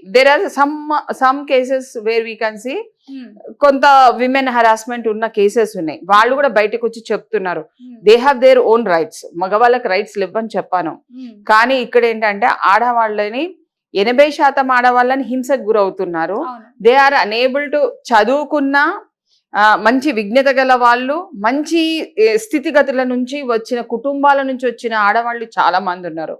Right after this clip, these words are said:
Speaker 2: అవును, మేడం.
Speaker 1: సపోజ్ ఎంబీఏ చేసింది, లేకుంటే బీటెక్ చేసింది, పోయి అక్కడ చనిపోవాల్సిన అవసరం ఏమొస్తుంది?
Speaker 2: Hmm.
Speaker 1: ఎందుకు చే-,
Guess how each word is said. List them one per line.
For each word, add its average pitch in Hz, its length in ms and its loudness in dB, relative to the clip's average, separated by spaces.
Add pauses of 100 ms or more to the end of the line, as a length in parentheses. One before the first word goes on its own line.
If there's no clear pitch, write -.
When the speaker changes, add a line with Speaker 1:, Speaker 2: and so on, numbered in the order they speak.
(120)
Speaker 2:
అవును, 262 180 -12
మేడం. 226 160 -20
Speaker 1:
సపోజ్ 254 420 2
ఎంబీఏ 262 400 -2
చేసింది, 247 480 -6
లేకుంటే 233 380 -2
బీటెక్ 233 460 -2
చేసింది, 226 340 -4
పోయి 240 180 -6
అక్కడ 240 180 -8
చనిపోవాల్సిన 233 640 -12
అవసరం 240 400 -18
ఏమొస్తుంది? 202 520 -14
Speaker 2:
Hmm. 220 540 -20
Speaker 1:
ఎందుకు 247 240 -4
చే-, 262 140 -6